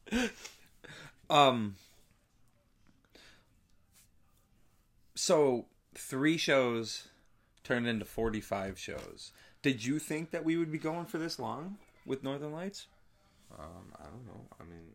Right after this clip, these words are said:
Speaker 2: I
Speaker 1: What do you mean you don't know?
Speaker 2: I don't,
Speaker 1: You
Speaker 2: I
Speaker 1: never even thought about it?
Speaker 2: I never thought that we wouldn't, and I never thought that we would. It was kinda like, "Let's just see how long it goes for." You know?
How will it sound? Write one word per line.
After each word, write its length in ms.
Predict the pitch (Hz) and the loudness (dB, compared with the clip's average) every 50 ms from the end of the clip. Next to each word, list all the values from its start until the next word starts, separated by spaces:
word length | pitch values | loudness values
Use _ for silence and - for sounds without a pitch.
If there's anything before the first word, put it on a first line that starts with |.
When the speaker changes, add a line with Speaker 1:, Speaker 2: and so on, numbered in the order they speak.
| _ _ - | _ _ -14
Speaker 2:
I 60 | - | -12
Speaker 1:
What 80 | 151 160 | -8 -6
do 60 | 190 | 0
you 60 | 196 | 2
mean 160 | 220 214 214 | 2 2 2
you 120 | 202 165 135 - | 0 -2 -4 -8
don't 480 | - 135 139 131 101 104 101 101 98 | -8 -8 -8 -8 -10 -10 -10 -10 -10
know? 240 | 95 92 - - - - - | -12 -12 -14 -14 -16 -14 -14
Speaker 2:
I 60 | - | -12
don't, 180 | 98 104 104 107 | -10 -8 -8 -8
Speaker 1:
You 40 | - - | -6 -4
Speaker 2:
I 80 | 123 | 0
Speaker 1:
never 220 | 127 131 131 123 127 | 4 4 4 6 4
even 200 | 117 107 104 98 | 4 4 2 4
thought 220 | - 107 110 127 | 6 8 8 8
about 260 | 139 156 165 196 214 | 6 6 6 6 6
it? 140 | 226 - - - - | 6 4 2 -8 -10
Speaker 2:
I 40 | 98 | -6
never 220 | 113 123 123 123 | -6 -6 -6 -6
thought 300 | - - 120 120 120 - | -2 2 2 2 2 0
that 120 | 113 107 104 | -2 -2 -2
we 80 | 104 101 | -2 -2
wouldn't, 320 | 98 104 120 135 143 123 | -2 -2 -4 -4 -6 -8
and 80 | 104 104 101 101 | -6 -6 -6 -6
I 40 | 101 | -6
never 160 | 98 98 101 | -6 -6 -8
thought 320 | 101 - 101 98 101 98 - | -8 -6 -4 -4 -4 -4 -8
that 140 | 98 92 90 | -10 -10 -10
we 80 | 87 | -10
would. 380 | 82 85 90 98 117 139 143 - 143 - - 92 | -10 -8 -6 -4 -4 -4 -6 -8 -12 -16 -16 -12
It 40 | 85 | -10
was 120 | 92 98 - | -10 -10 -8
kinda 240 | - 110 104 104 98 | -6 -6 -4 -4 -4
like, 160 | 98 98 98 101 | -6 -8 -10 -12
"Let's 160 | 98 - - | -16 -16 -16
just 160 | 104 98 - | -16 -14 -10
see 100 | 98 98 | -8 -6
how 140 | 104 101 95 | -6 -6 -6
long 200 | 98 101 98 92 | -6 -6 -6 -6
it 80 | 90 | -8
goes 260 | - 95 98 117 143 - | -10 -10 -8 -8 -8 -10
for." 380 | - 117 117 113 117 135 139 - _ _ _ _ _ _ - - - - _ _ _ _ - - - _ _ _ - 82 | -10 -8 -8 -8 -8 -10 -12 -16 _ _ _ _ _ _ -20 -20 -20 -20 _ _ _ _ -20 -20 -20 _ _ _ -16 -16
You 60 | 85 82 | -14 -12
know? 280 | 80 87 101 120 147 | -10 -8 -8 -10 -10